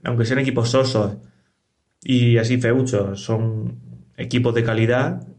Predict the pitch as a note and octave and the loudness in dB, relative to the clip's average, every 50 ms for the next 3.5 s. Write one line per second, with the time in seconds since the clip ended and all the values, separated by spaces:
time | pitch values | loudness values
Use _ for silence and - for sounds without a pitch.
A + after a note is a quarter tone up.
0 | _ - - A2 G#2+ G#2 G2+ G2 G2 A2+ A2+ G#2+ G#2+ G#2+ A2 A2 G#2 G#2 G#2 G#2 | _ -14 -10 -8 -6 -6 -4 -6 -6 -4 -4 -2 0 2 2 2 0 0 -2 -4
1 | G2+ G2 G#2+ A2 A2 - A#2 A2+ A2+ A2+ A2+ A2+ A2 A2 A2 A2+ A2+ A2+ A2 A2+ | -4 -4 -2 -2 -2 0 0 0 0 2 2 2 2 2 2 2 0 0 0 2
2 | A2 A2 A2 A#2 A2+ A2+ A2 A2 A2+ A2 A2 A2 A2 A2 A2 - - A2+ A2+ A2+ | 2 2 2 2 2 2 0 0 0 -2 -2 -4 -4 -6 -6 -6 -6 -4 -2 0
3 | A2+ A2+ B2 B2 B2 B2 - B2+ C3 C3 | 0 0 0 0 -2 -2 -4 -4 -4 -6